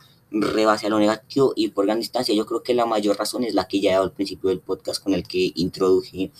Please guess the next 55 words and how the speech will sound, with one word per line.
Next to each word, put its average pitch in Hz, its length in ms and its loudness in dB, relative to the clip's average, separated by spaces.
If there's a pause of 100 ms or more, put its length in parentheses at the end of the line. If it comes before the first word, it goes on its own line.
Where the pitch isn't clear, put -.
(460)
este - 260 0
tema, - 340 0
¿no? 123 200 -6
Que - 100 -10
fue 98 220 2
el 95 100 2
de, 87 520 4 (540)
el 110 120 0
de 120 80 6
la 117 80 6
difusión 117 420 0
de 127 80 4
noticias, 127 680 -2
de 107 120 -2
unas 110 200 0
noticias 98 880 0
las 98 200 -4
cuales 92 460 2
veas 104 180 2
como 107 180 -2
las 104 140 4
veas, 104 220 0
puedes 95 420 0 (320)
tener 107 360 2
puntos 131 400 0
de 131 80 6
vista 123 360 2
de 110 180 0
todo 123 260 0
el 113 80 -2
mundo, 104 320 -2
¿no? 131 120 -6
Eso - 180 -6
es - 100 -2
algo 117 160 -6
que 123 100 0
me 120 60 2
parece 101 280 0
muy 101 220 4
bueno 107 260 2
porque 95 220 -4
puedes 95 240 0
tener 98 220 -2 (400)
punto 107 240 0
de 104 60 2
vista 98 280 0 (160)
que 95 100 2
apoya, 87 640 2
a, 82 140 -2
que - 80 0
apoya 98 380 4
al, 90 300 0
a 87 120 -6
la 90 140 2
gente, 104 520 -2